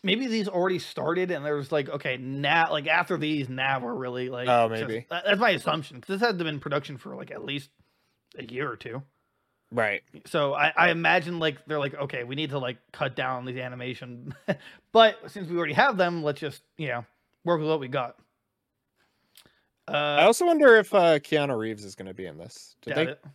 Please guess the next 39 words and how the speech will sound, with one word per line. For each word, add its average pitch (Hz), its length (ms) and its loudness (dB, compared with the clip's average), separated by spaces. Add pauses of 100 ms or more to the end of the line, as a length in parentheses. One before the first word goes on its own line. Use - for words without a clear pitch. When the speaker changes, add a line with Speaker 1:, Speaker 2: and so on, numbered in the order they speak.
(100)
Speaker 2:
show 139 300 6
anything 139 320 2
about 139 260 2
that? 143 220 2 (360)
Speaker 1:
I 180 80 2
didn't, 185 200 -2
I 170 80 2
didn't 147 160 -10
watch 147 240 -6
it. 143 160 -2
I, 220 220 4
I 226 40 6
thought 247 200 2
this 180 120 -2
was 160 140 -8
standalone. 131 400 -2
I 120 60 -6
didn't 139 140 -4
hear 143 180 -2
that 127 220 -6
Netflix 135 360 -10
was 123 80 -16
part 123 200 -8
of 113 80 -14 (220)
Speaker 2:
Oh, 117 300 8
Speaker 1:
Summer 107 140 0
Speaker 2:
okay. 98 100 0
Speaker 1:
Game 127 100 -10
Fest. 131 300 -8 (360)
So, 131 840 -4 (280)
uh, 131 300 -8
I, 165 180 -6
I, 170 40 -2
based 180 240 2
on 190 120 2
this, 160 140 -4
like, 143 360 -2
paragraph 139 560 -2
on 139 200 -10